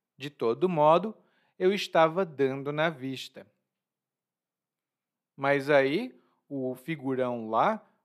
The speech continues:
começou a apresentar a oportunidade de investimento. Era para vender suplementos e outros produtos de alimentação equilibrada.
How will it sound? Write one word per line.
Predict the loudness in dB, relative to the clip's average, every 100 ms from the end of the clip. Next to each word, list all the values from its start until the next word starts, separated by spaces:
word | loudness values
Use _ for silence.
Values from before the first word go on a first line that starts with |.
| _
começou | -8 -4 -4 -2 2 6 8
a | 8
apresentar | 4 0 0 0 -4 -6 -2 0 2
a | 2 2
oportunidade | 0 -8 -12 -8 -6 -4 2 6 8 6 0 -12
de | -12 -10 -10 -10
investimento. | -8 -6 -2 -2 -2 -10 -12 -8 -8 -8 -12 _ _ _ _ _ _ _ _ _ -2
Era | 2 2
para | 4 2 4 0
vender | -2 -10 -8 -8 -10
suplementos | -16 -6 -6 -2 -2 0 -4 -6 -8 -10 -14 -14 _ _ -12
e | 4
outros | 6 6 -2 -12
produtos | -6 -2 0 0 -4 -4 -6 -10 -8
de | 0
alimentação | 2 2 -4 -8 -4 -4 -4 -4 -2 -2 -4
equilibrada. | -6 -10 -10 -8 -2 2 2 0 -6